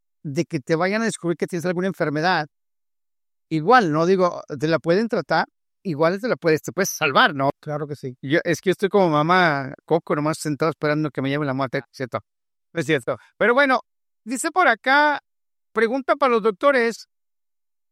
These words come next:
Speaker 1: ¿tratan los hemorroides en la clínica?
Speaker 2: Sí,
Speaker 1: Doc-
Speaker 2: claro que sí, claro que sí. Recuerden que, eh, allí lo podemos medicar, le podemos mandar medicamentos a la farmacia y por, con, con gusto lo podemos tratar.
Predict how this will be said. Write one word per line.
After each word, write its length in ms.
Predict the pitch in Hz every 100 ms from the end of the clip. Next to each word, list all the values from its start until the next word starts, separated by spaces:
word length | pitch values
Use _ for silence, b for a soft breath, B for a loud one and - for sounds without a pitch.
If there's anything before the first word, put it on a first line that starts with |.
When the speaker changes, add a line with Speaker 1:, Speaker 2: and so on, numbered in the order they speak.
| _ -
Speaker 1:
¿tratan 460 | 226 233 285 285
los 200 | 233 190
hemorroides 600 | - 180 175 196 214 247 - _ -
en 60 |
la 60 | 160
clínica? 360 | 165 208 - -
Speaker 2:
Sí, 180 | - 214
Speaker 1:
Doc- 120 | 160
Speaker 2:
claro 200 | 190 214
que 120 | 202
sí, 240 | - 156 -
claro 220 | 175 175
que 120 | 190 180
sí. 160 | 165
Recuerden 420 | 147 151 175 196
que, 300 | 196 196 190 196 _ -
eh, 160 | 175
allí 240 | 175 165 190
lo 120 | 202
podemos 320 | 180 170 185
medicar, 520 | 180 151 135 160 175
le 160 | 196 170
podemos 340 | 143 147 170
mandar 260 | 170 156 156
medicamentos 480 | 160 151 147 147 156
a 40 |
la 100 | 151
farmacia 500 | - 147 180 202 220
y 60 | 165
por, 220 | 143 147 - _
con, 140 | 160
con 180 | 151 147
gusto 280 | 139 165 175
lo 80 | 156
podemos 320 | 139 143 131
tratar. 280 | 131 113